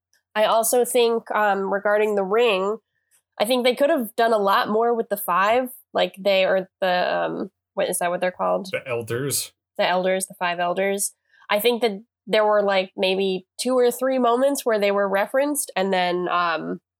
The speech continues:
Speaker 1: they're just not really a big deal. And I thought that, like, especially seeing this room where they're, like, shadowy figures and they, like, shoot a man, like, I thought they would be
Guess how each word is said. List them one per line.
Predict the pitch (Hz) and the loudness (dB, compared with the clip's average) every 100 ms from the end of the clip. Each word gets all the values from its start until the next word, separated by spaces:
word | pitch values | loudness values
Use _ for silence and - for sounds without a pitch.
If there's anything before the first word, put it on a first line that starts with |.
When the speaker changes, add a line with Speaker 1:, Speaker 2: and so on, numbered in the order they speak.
| - | -4
Speaker 1:
they're | 185 175 175 - | 0 0 -4 -6
just | 185 196 | -4 0
not | 185 190 | 0 2
really | 190 190 190 | -2 0 0
a | 185 | 0
big | 190 185 | -2 -2
deal. | 202 208 180 185 - _ _ _ - | 0 2 2 0 -4 _ _ _ -4
And | 190 185 - | -2 0 0
I | 185 190 190 | 0 0 -2
thought | 202 196 196 190 - | 0 2 2 0 -2
that, | 190 175 175 - | -2 -2 -2 -4
like, | 180 | -2
especially | 190 - 196 - 196 | -2 -2 -4 -2 -2
seeing | 185 - 208 196 | 0 0 2 2
this | 196 - | -2 0
room | 214 196 | 0 0
where | 180 | -2
they're, | 175 175 | -4 -4
like, | 180 175 | -6 -6
shadowy | - - 175 185 190 190 | -8 -2 0 2 0 -2
figures | - 208 196 185 175 | -2 -2 0 0 -2
and | 175 | -2
they, | 165 175 | -2 0
like, | 165 - | -2 0
shoot | - 240 240 | 0 0 0
a | |
man, | 190 165 156 156 | 0 0 0 0
like, | 170 196 | -4 -4
I | 196 | -2
thought | 190 190 | -2 0
they | 196 | 0
would | 196 185 | -2 -2
be | 190 175 170 | -4 -4 -4